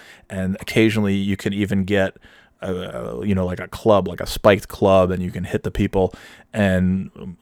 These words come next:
that was, like, the only time ever that my parents played video games because the whole family had such a blast playing Road Rash.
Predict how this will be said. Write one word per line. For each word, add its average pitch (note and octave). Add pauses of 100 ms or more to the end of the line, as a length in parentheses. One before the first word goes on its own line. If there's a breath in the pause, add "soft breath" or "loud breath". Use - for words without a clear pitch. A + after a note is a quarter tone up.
(120)
that E2
was, G#2
like, G2+
the G#2
only A2+
time A2
ever G#2
that D#3
my F#2+
parents G2
played G2
video F#2
games F2+
because F#2+ (220)
the A2
whole A2
family G2
had G2
such G2+
a G2
blast F#2+
playing F#2+
Road B2+
Rash. -